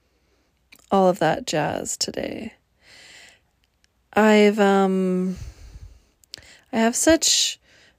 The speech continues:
dual feelings when it comes to, to this, because I truly believe that there is incredible value in teachers who have something to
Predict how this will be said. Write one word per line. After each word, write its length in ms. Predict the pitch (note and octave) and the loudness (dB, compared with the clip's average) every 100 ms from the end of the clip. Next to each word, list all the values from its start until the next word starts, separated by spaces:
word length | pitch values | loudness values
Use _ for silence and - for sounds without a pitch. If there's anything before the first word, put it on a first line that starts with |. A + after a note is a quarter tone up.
| - F#3+ F#3 | -8 -6 -4
dual 840 | G#3 A3 G#3+ G#3+ G#3 G3+ G3 G3 - | 0 2 4 6 6 6 6 4 0
feelings 640 | - G#3 F#3+ F#3 F3+ - | -4 2 2 2 -2 -4
when 120 | F3 | -4
it 80 | D3+ | -6
comes 480 | - F#3+ F#3+ F#3 - | -2 0 0 -2 -4
to, 500 | - F#3 F#3+ - - - | -2 0 0 -2 -6 -4
to 160 | G3+ | -2
this, 280 | F3 F3+ - | 0 0 -2
because 540 | - F#3 G#3 G3 G3 - - - - - | -8 -2 2 2 0 -8 -18 -20 -20 -2
I 140 | A#3+ | 0
truly 420 | B3 - C#4 C#4 C4+ | 2 2 4 4 4
believe 320 | B3+ A#3+ A3 | 4 4 2
that 140 | G#3+ | 0
there 200 | G3+ G3 | 2 2
is 580 | - F#3+ F#3+ F#3+ - - _ | 2 0 0 0 -4 -8 _
incredible 600 | G#3 A3 - C4+ C4 C4 | -10 -8 0 2 4 2
value 720 | A#3+ G3 F#3+ F#3+ F3+ D#3 F#2+ - - - - _ | 0 0 0 0 -2 -2 -6 -10 -18 -20 -20 _
in 200 | A3 G#3+ | -4 -4
teachers 800 | G#3 - G#3 - G3+ F#3+ F#3 - - _ _ _ _ _ _ _ _ _ _ _ _ _ _ _ _ _ _ _ _ - - | -4 -6 -6 -2 0 0 -2 -6 -12 _ _ _ _ _ _ _ _ _ _ _ _ _ _ _ _ _ _ _ _ 2 2
who 80 | |
have 240 | A3 A#3 A3 | 4 4 4
something 360 | - G#3+ G#3 G3+ | 0 -2 -2 -2
to 140 | G3+ | -6